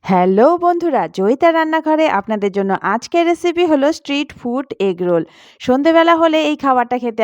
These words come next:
আমরা সকলেই বাইরে যাই, আর এখন তো খুব ঠান্ডা, তাই এই এগ রোল যদি আমরা ঘরেই তৈরি করে নিতে পারি, তাও খুবই সহজে আর খুব কম সময়ে। তাহলে দেখে নিন আজকের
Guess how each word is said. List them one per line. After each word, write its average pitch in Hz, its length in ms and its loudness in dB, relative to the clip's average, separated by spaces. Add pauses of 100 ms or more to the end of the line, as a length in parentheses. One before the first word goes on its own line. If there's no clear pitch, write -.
আমরা 202 160 -2 (100)
সকলেই 196 420 -2
বাইরে 220 260 2
যাই, 302 160 0
আর 294 60 0 (100)
এখন 220 260 -6
তো 254 40 0 (100)
খুব 330 120 -2 (140)
ঠান্ডা, 220 340 0 (480)
তাই 254 140 4 (180)
এই 240 80 2 (100)
এগ 208 140 -4
রোল 226 180 2
যদি 226 220 -2
আমরা 220 140 0 (140)
ঘরেই 202 340 0
তৈরি 294 260 -2
করে 302 140 -2 (100)
নিতে 320 260 -2
পারি, 240 180 2 (160)
তাও 226 200 2 (160)
খুবই 285 320 -4 (120)
সহজে 285 360 -4 (100)
আর 339 80 -4 (100)
খুব 349 140 -4 (120)
কম 214 140 0 (140)
সময়ে। 170 300 -6 (460)
তাহলে 285 260 2 (120)
দেখে 247 300 2
নিন 302 140 -2 (440)
আজকের 220 320 -2